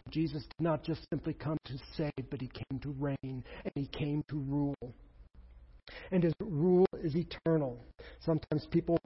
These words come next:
want to somehow divide Christ up, that we can have him as Savior but not as Lord, or we can have him as Lord and not as, I don't know all of that stuff. All I know is I don't think you can divorce those things from one another, that Jesus is both Savior and Lord. That's who he is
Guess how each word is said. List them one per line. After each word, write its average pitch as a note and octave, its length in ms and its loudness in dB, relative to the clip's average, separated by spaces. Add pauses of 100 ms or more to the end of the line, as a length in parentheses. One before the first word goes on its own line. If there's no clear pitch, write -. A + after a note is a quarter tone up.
(240)
want E3+ 260 6
to - 160 -8
somehow E3 380 2
divide D3+ 400 6 (100)
Christ E3 380 4
up, D#3+ 200 4
that C#3+ 220 -2
we E3 140 6
can B2+ 200 -4
have E3 200 2
him D#3+ 160 2
as C#3 60 0 (120)
Savior E3 420 6
but - 140 -8
not D3+ 220 4
as D3 200 0
Lord, D#3+ 300 4
or D3+ 40 2
we C#3+ 200 0
can C#3+ 60 2
have D#3+ 180 6
him C#3+ 140 0
as C3+ 120 -6
Lord D#3 280 2
and C#3 100 0
not D3+ 160 2
as, - 80 -6
I D#3 160 0
don't C#3 160 0
know C3 140 -2
all A#2+ 180 -6
of A#2 60 -8
that A#2+ 180 -10
stuff. B2 240 -8 (260)
All E3+ 200 4
I E3 80 8
know E3 240 8
is C#3+ 160 4
I - 20 2
don't C#3+ 160 0
think D#3 160 2
you D3+ 160 0
can D3+ 80 4
divorce D#3 320 4
those - 240 -10
things C3+ 260 -2 (280)
from D3+ 180 4
one D#3 240 6
another, D#3 280 4
that C3+ 260 2
Jesus C#3+ 300 4
is D3 200 0
both D#3 220 2
Savior D3 320 4
and C3+ 260 0
Lord. D3 220 2 (1900)
That's G#3 280 10
who G#3 80 10
he F#3 160 8
is G#3+ 200 12